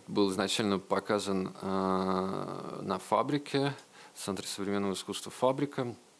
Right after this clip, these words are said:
И, э, изначально задумывался как вот такая коллаборация с монтажниками, потому что, э, на тот момент, в принципе, наверное, и сейчас, я, я не знаю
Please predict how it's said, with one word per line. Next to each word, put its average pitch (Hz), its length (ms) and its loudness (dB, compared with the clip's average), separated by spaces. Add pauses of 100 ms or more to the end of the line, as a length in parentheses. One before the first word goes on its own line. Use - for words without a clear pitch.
(920)
И, 120 440 6 (540)
э, 104 760 4 (200)
изначально 123 500 2
задумывался 107 720 4
как - 380 0
вот 98 180 -4
такая 101 320 0
коллаборация 104 1120 4
с 101 760 4 (440)
монтажниками, 110 840 4
потому 98 340 0
что, 98 320 4
э, 95 520 -2
на 98 200 2
тот - 260 2
момент, 110 360 2 (160)
в - 140 -18
принципе, 117 360 0
наверное, 98 420 2
и 90 40 0
сейчас, - 500 2
я, 90 80 -4
я - 200 -4
не 95 100 0
знаю 92 480 0